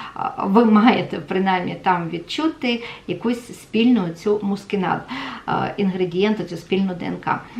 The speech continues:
М, чесно кажучи, якщо ми говоримо про Круел Гарденію і ідиль, бо обидва квіткові, я ще, м, розумію, про який, е, по яке поєднання квіткових мускусів, е, і троянди йде мова,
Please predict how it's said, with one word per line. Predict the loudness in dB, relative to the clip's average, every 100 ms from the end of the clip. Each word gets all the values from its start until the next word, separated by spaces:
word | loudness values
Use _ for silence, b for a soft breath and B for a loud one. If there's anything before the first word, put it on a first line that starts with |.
| B
М, | -2 -2 0
чесно | 2 2 -2 -2
кажучи, | 0 2 0 -2
якщо | -4 -4 -6 -2 0 0 2
ми | 0
говоримо | 0 0 0 0 -2 -4
про | -6 -6
Круел | -2 0 0
Гарденію | -2 -6 -2 -2 0 -2 -6 -6
і | -4 -2
ідиль, | 0 0 0 0 0 -4 -4
бо | -4 0
обидва | 2 2 0
квіткові, | -4 -8 -6 4 4 4 2
я | 0 0
ще, | -4 -6
м, | -6 -8 -8 -8 -6
розумію, | -4 -4 0 4 4 4 2 B B B -4
про | 0 2 0
який, | 2 4 2 -2 -2 2 2 2 -2 0
е, | 0 0
по |
яке | 0 0 -2
поєднання | 0 0 0 0 0 -2 -4
квіткових | -2 0 0 0 -2
мускусів, | 2 0 -2 -6 -4 -4 -6 -4 -2 0 0
е, | 2 0 -2
і | -4 -4
троянди | -4 -2 -2 2 2 0 -2
йде | -2 0 -2
мова, | 0 -2 -4 -2 -4